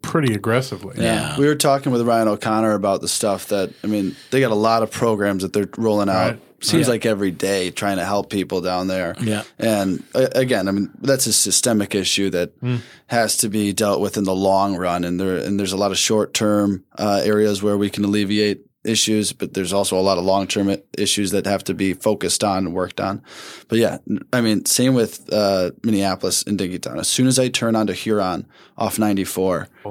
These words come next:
Speaker 3: Well, and I worry, you know, that trial's coming up in
Speaker 2: So we're talking about
Speaker 3: March.
Speaker 2: Derek Chauvin and George Floyd.
Speaker 3: Yeah,
Speaker 2: Yeah.
Speaker 3: the trial's coming up. And, and I'm,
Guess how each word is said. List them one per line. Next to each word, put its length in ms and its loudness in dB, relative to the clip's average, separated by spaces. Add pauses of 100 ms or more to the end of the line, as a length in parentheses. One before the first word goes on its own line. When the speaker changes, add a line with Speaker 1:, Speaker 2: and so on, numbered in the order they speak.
(120)
Speaker 3:
Well, 160 4
and 120 -2
I 100 0
worry, 560 0
you 100 0
know, 300 2
that 200 0
trial's 360 0
coming 260 -6
up 220 -6
in 100 -10
Speaker 2:
So 100 2
we're 80 4
talking 260 2
about 280 2
Speaker 3:
March. 200 2
Speaker 2:
Derek 200 4
Chauvin 400 2
and 160 2
George 260 0
Floyd. 280 0
Speaker 3:
Yeah, 140 -4 (100)
Speaker 2:
Yeah. 80 -6
Speaker 3:
the 100 0
trial's 340 2
coming 220 -6
up. 160 -8 (400)
And, 200 0
and 160 0
I'm, 340 -2